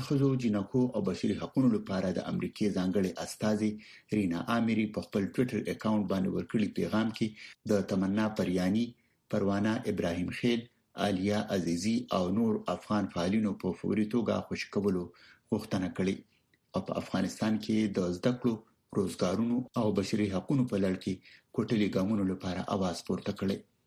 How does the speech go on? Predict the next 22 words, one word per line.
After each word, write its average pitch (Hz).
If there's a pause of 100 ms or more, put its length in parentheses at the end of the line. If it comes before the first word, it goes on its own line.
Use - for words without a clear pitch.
(600)
څو -
ورځې 131
وړاندې 127
د 110 (100)
بشري 101
حقونو 117
د 98 (100)
څار 107 (100)
نړیوالې 95 (100)
ادارې 98 (120)
او 95 (180)
امنیسټي 98 (100)
انټرنیشنل 98
هم 120 (100)
په -
کابل 95
کې 107 (460)
د 104
دوو 127
ښځینه 101 (120)
فعالینو 104 (160)
په 98